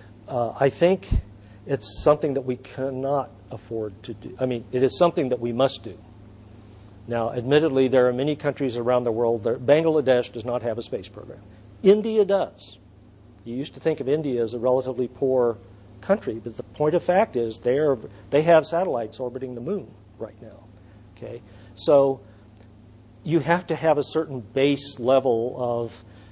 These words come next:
uh, survivability, <laughs> you know, on this world. But once you've reached that level, and, and we have the large brains that allow us to think beyond just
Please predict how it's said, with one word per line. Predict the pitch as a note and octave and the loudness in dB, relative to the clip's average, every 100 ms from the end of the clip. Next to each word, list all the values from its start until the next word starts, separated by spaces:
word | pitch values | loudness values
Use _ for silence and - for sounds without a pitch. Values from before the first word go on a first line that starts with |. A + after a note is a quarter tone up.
| - - | -20 -18
uh, | A2+ A2 | -14 -14
survivability, | A2 C#3 A#2 B2+ C#3 C3 G#2 B2 C3+ A#2 A2 F#2+ - - | -4 -2 2 6 4 2 -2 -2 -2 -2 -6 -2 2 2
<laughs> | |
you | A#2 | -2
know, | B2 A#2+ | -8 -8
on | A#2+ | -10
this | A2 A2 | -10 -12
world. | B2+ C3+ A2+ G2+ - - - - | -4 -2 -2 -4 -18 -20 -20 -6
But | C#3 B2+ | -2 2
once | D3 D#3 | 0 0
you've | E3 C3+ | -2 0
reached | C#3+ F#3 - | 0 0 2
that | D3 C3+ | 2 4
level, | C3 D3 B2 A2+ | 2 2 2 -2
and, | B2 A#2+ - | -6 -10 -8
and | B2+ A#2+ A2+ A#2 C3 | -6 -6 -8 -10 -4
we | B2+ | 0
have | A2+ C#3+ | 4 4
the | C3 | 4
large | A#2+ B2+ C3 C3 G#2+ | -2 2 2 0 -6
brains | B2 C3+ D#3 B2 A#2 | -4 -4 -4 -6 -10
that | G#2+ A2+ | -8 -6
allow | A2+ B2+ C#3 | -2 0 0
us | B2+ | -2
to | A#2 | -8
think | - C#3 A2 | -4 -4 -4
beyond | A#2 A#2+ C#3 C#3+ B2 A2+ - - - | -8 0 2 2 0 -10 -20 -20 -6
just | - C3 - | -2 -2 -4